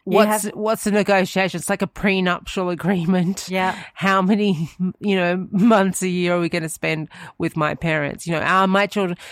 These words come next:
Speaker 2: 'cause it's a very real thing. And, and I am feeling it so much now that my, my, uh, my children's grandparents,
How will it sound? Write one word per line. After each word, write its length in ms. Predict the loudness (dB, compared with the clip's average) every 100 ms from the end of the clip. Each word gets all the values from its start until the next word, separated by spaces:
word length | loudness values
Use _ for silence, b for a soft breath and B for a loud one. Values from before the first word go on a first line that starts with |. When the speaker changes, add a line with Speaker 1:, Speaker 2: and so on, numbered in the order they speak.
| B
Speaker 2:
'cause 160 | -4 -4
it's 160 | -2
a 60 | -4
very 400 | 2 4 4 2
real 260 | 0 0
thing. 380 | -2 -2 -2 0
And, 140 | -2 -4
and 280 | -2 0
I 280 | 2 2 2
am 320 | 0 -2 -4 -2
feeling 380 | -2 0 0
it 180 | -2 -6
so 320 | -6 -2 0
much 320 | 0 -4 -6 -4
now 340 | -2 0 -2
that 180 | -4 -6
my, 520 | -2 0 0 0 -2 -6 B B B B B B B _ _ _ _ _
my, 800 | 0 2 2 2 2 2 0 -4 -6
uh, 100 | -8 -8 -2
my 300 | 0 2 0
children's 420 | -2 -2 -2 -4
grandparents, 840 | -4 -4 -4 -4 -4 -6 -12 -16